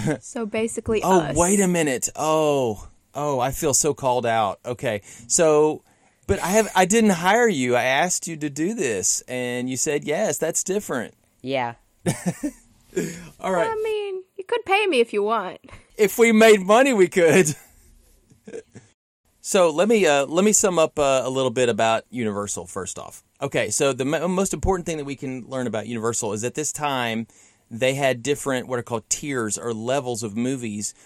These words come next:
Speaker 1: They, you know, kind of like, you wanna think about gold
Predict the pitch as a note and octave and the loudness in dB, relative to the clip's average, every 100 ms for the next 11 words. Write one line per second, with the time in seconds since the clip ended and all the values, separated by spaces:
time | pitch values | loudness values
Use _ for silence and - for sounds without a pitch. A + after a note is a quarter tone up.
0 | _ _ - A#2+ A#2+ A#2 A#2 F#2 C3 A2 | _ _ -10 -2 -2 -2 -4 -10 -6 -4
1 | G#2 - B2+ A#2+ A2+ A2+ A2 - _ - | -4 -4 -2 -2 0 0 0 -6 _ -20
2 | B1+ - C3 B2+ A#2+ C3 A2+ G#2 G2+ A#2 | -20 -18 -6 -4 -4 -6 -6 -6 -2 2
3 | B2 B2+ B2+ A#2 | 2 0 -2 -6